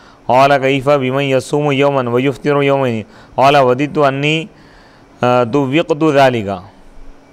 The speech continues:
हज़रत अबू क़तादा से रिवायत है, यह हदीस नंबर है सत्रह सौ तेरह। हज़रत अबू क़तादा से रिवायत है, उन्होंने कहा,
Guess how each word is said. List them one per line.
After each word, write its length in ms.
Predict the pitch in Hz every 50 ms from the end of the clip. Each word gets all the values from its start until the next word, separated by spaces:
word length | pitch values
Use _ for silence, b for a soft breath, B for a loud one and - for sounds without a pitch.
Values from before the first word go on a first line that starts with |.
| - - _ - - - - - - - - - - - - - - - - - - - - - - - -
हज़रत 300 | - 127 135 139 143 131 147
अबू 220 | 139 131 139 147 -
क़तादा 420 | 139 135 127 135 135 135 135 135
से 160 | 131 - 151
रिवायत 340 | 127 120 120 117 113 104 92
है, 120 | 95 110 127 - _ b b b b b b b
यह 120 | 117 117 120
हदीस 240 | 120 131 131 117 -
नंबर 220 | 135 135 135 131
है 100 | 135 135
सत्रह 320 | 113 - 123 127 123 127 127
सौ 160 | 120 139 131
तेरह। 320 | 117 110 104 95 90 - - B B B B B B B B B B -
हज़रत 320 | 110 123 127 135 131 123
अबू 220 | 139 127 127 139 143
क़तादा 420 | 139 139 131 117 127 127 127 131 131
से 140 | 117 127
रिवायत 300 | 127 127 131 131 131 127
है, 60 | 117 135
उन्होंने 240 | 131 131 131 131 123
कहा, 220 | 123 123 127 127